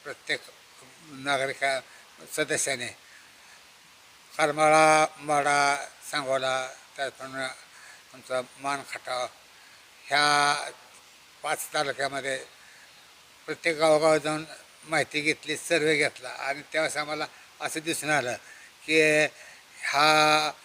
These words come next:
मतदार आपल्या पाठीमागं उभा आहे आणि त्यातल्या त्यात तुतारीच्या पाठीमागे जास्त उभा आहे. बऱ्याच वेळेस आम्हाला सांगितलं गेलं बऱ्याच ठिकाणी की तुम्ही, अ, कमळाच्या मागं उभं राहू नका, त्याला उभं राहिलं तर आम्ही तुम्हाला मतं देणार नाही,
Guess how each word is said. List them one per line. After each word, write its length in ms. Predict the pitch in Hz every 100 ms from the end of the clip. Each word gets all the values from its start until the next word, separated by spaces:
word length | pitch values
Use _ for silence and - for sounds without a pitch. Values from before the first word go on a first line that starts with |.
| - - - - -
मतदार 420 | 151 - 151 147 117 -
आपल्या 400 | 151 139 - 160
पाठीमागं 560 | 170 151 156 139 143 135
उभा 120 | 127
आहे 120 | 107 - - - 120
आणि 180 | 147 170
त्यातल्या 420 | 160 170 - 170 165
त्यात 140 | 175 175 - - - - - -
तुतारीच्या 460 | 165 190 190 180
पाठीमागे 460 | 180 156 160 160 156
जास्त 260 | 151 -
उभा 200 | 156 120
आहे. 120 | 113 - - - - - - - 131
बऱ्याच 260 | 165 175
वेळेस 260 | 180 180 -
आम्हाला 280 | 165 170 165
सांगितलं 300 | 170 170 170
गेलं 140 | 170 165
बऱ्याच 220 | 165 160
ठिकाणी 360 | 139 156 151 135 - - -
की 80 | 165
तुम्ही, 500 | - 170 170 175 175 160 - - - - - - - - - - -
अ, 300 | - 143 139
कमळाच्या 560 | 131 165 156 165 156 175
मागं 240 | 175 160
उभं 300 | 170 170 165
राहू 160 | 151 139
नका, 280 | 117 107 98 - - - - - - - - -
त्याला 220 | 151 160
उभं 200 | 165 165
राहिलं 240 | 165 139 143
तर 60 |
आम्ही 180 | 151 151
तुम्हाला 220 | 147 143
मतं 240 | 143 131 127
देणार 300 | 127 117 120
नाही, 120 | 117